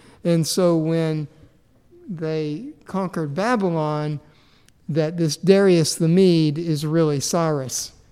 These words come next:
because he's the one who's in control. And it was just another way of speaking of Cyrus the Persian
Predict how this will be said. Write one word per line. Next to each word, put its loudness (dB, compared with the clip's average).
because 0
he's 2
the -2
one 0
who's 0
in -2
control. 0
And 2
it 4
was 0
just -2
another -2
way 0
of -6
speaking -6
of -4
Cyrus -4
the -6
Persian 0